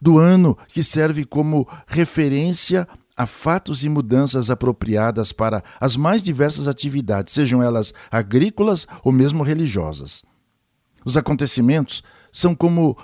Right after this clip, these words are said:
marcos no tempo, sinalizando o fim de uma época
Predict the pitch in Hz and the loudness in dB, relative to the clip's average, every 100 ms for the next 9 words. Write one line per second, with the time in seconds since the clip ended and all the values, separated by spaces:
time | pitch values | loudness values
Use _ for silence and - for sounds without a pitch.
0 | - 131 165 202 190 - 139 - - - | -2 2 4 2 0 -2 -4 -4 -8 -10
1 | - 151 - - 160 - 78 - _ _ | -2 -2 -2 -4 -4 -4 -16 -16 _ _
2 | _ _ - - 175 165 147 151 156 156 | _ _ -6 -2 2 2 2 2 2 0
3 | 123 135 135 120 131 131 180 208 202 - | -2 0 2 2 2 2 0 -2 -6 -4
4 | 196 | -6